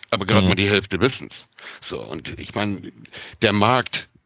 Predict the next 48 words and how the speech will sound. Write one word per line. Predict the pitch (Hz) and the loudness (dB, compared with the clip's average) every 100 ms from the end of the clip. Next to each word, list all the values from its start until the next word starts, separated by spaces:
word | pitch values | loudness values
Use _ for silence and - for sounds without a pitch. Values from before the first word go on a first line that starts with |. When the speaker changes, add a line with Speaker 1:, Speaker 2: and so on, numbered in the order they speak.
| _ _ - _ _ | _ _ -20 _ _
Speaker 1:
man | 120 127 | -6 -2
darf | 120 127 - | 0 0 2
ja | 107 | 0
jetzt | 104 113 - - | 2 -2 -2 -4
eigentlich | 110 107 107 | -4 -2 -2
nicht | 87 | -2
euphorisch | - 95 120 123 - | -2 -6 -2 0 0
klingen, | - 101 92 | 2 2 4
weil | 90 | 2
es | - | -2
eigentlich | 76 95 | -8 -6
keine | - 113 95 76 - - | -2 0 0 -2 -8 -6
schöne | - 120 98 | 2 4 2
Geschichte | 80 - 208 - | 2 2 2 0
ist, | 95 92 - | 0 0 2
aber, | 98 87 - - - - - - _ _ _ _ _ - | 2 2 -4 -10 -10 -14 -20 -20 _ _ _ _ _ -4
ah, | - - | -4 -4
der | - | -6
Markt | 95 101 104 - | -4 -2 -2 0
wird | 113 | 2
nicht | 107 87 | 2 0
kleiner, | - 135 147 80 | 2 2 2 -2
machen | 76 90 | -4 -4
wir | 98 | -2
uns | 95 | -2
da | 113 | -2
nichts | 107 - | -2 -2
vor. | 131 - - _ _ _ _ _ _ - | -2 -4 -12 _ _ _ _ _ _ 2
Speaker 2:
Ja, | 110 | 4
aber | 120 | 4
wenn | 101 | 2
man | 98 95 | 4 4
die | 95 | 2
Präsentation | 95 101 98 - 107 | 2 4 4 4 2
von | 101 98 | 4 4
Sanova | 92 95 101 | 4 6 6
reinguckt, | 95 98 - 101 - | 6 2 2 0 0
da | |
haben | 90 90 | 0 0
sie | 95 | 0
auch, | 87 90 | 0 0
ähm, | 87 87 85 | -2 -2 -2
ein | |
paar | - | -4
Zahlen | - 87 90 87 | -2 2 4 2
zum, | 87 85 | 0 -2
zum | - 87 | 0 2
Marktpotenzial. | 85 - - 92 87 - 87 | 2 2 0 2 2 4 4